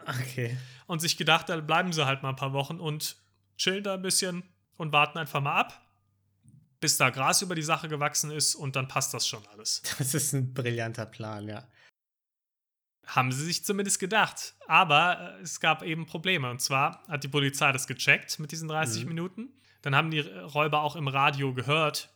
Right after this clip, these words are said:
Speaker 2: dass die Polizei im dreißig Minuten Radius fa-, äh, nach ihnen fahndet. Sind dann
Speaker 1: Ja.
Speaker 2: natürlich schon nervös geworden. Und dann sind plötzlich auch Flieger in der Gegend geflogen, die deutlich hörbar waren, von der Royal Air Force.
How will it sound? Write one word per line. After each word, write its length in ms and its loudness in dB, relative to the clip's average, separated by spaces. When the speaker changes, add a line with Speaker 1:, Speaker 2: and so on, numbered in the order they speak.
Speaker 2:
dass 200 -2
die 80 -4
Polizei 500 -2
im 80 -2
dreißig 420 0
Minuten 320 -6
Radius 680 0
fa-, 600 -2
äh, 20 -10
nach 160 -6
ihnen 180 -2
fahndet. 520 -2
Sind 260 0
dann 120 6
Speaker 1:
Ja. 60 2
Speaker 2:
natürlich 220 2
schon 160 2
nervös 380 4
geworden. 540 0
Und 140 0
dann 120 0
sind 140 -2
plötzlich 380 0
auch 120 -2
Flieger 680 0
in 120 -2
der 120 2
Gegend 320 -2
geflogen, 500 -6
die 80 -20
deutlich 400 -6
hörbar 360 -4
waren, 380 -4
von 200 -6
der 80 0
Royal 300 2
Air 160 2
Force. 600 -4